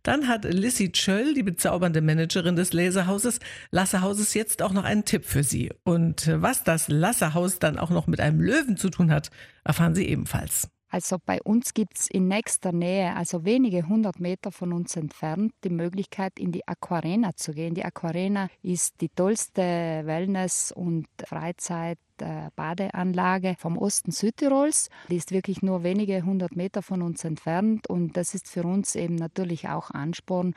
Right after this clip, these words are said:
Speaker 2: unseren Gästen möglichst dieses Angebot schmackhaft zu machen.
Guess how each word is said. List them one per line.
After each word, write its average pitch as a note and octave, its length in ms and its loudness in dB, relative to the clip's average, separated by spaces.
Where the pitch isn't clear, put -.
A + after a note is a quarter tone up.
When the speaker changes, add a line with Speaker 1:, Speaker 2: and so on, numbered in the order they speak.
Speaker 2:
unseren E3+ 400 0
Gästen E3+ 520 0
möglichst E3 640 -2
dieses F#3 320 -4
Angebot E3+ 520 -2
schmackhaft - 560 -6
zu A3 100 0
machen. G#3 440 2